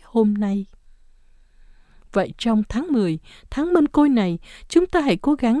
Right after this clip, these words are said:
thi hành ba mệnh lệnh Fatima là ăn năn tội, cải thiện đời sống, tôn sùng trái tim vẹn sạch Đức Mẹ Maria,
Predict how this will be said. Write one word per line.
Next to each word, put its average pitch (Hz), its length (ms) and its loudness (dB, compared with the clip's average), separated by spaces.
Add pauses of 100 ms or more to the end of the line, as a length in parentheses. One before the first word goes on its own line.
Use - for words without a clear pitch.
thi 285 140 2
hành 170 360 -6
ba 220 180 -2
mệnh 185 380 -4
lệnh 170 140 -6 (160)
Fatima 214 600 -2 (100)
là 175 280 -6 (580)
ăn 254 240 -2
năn 262 180 -2
tội, 156 300 -4 (120)
cải 160 240 -6
thiện 170 340 -6
đời 180 180 -4
sống, 196 320 -4 (500)
tôn 330 160 2
sùng 190 340 0
trái 285 200 -2
tim 269 380 -2
vẹn 165 200 -8
sạch - 320 -8 (100)
Đức 226 260 -6
Mẹ 165 200 -4 (100)
Maria, 208 680 -2